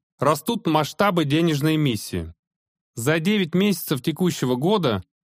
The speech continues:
выпуск денег в обращение составил семьдесят целых три десятых миллиарда рублей, что превышает размер эмиссии за предшествующие пять лет,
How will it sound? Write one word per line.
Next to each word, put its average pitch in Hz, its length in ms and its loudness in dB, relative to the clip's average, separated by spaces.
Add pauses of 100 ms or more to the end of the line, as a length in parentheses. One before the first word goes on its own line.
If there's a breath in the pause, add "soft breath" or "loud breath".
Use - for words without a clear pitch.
выпуск 165 440 0
денег 165 360 2
в 139 60 0
обращение 143 600 2
составил 165 580 0
семьдесят 147 580 -2
целых 185 320 0
три 165 200 0
десятых 156 520 -2
миллиарда 139 420 2
рублей, 143 480 0 (380)
что - 220 -2
превышает 180 720 0
размер 151 460 2
эмиссии 175 420 0
за 117 160 0
предшествующие 151 840 -2
пять 160 300 -2
лет, 131 280 -2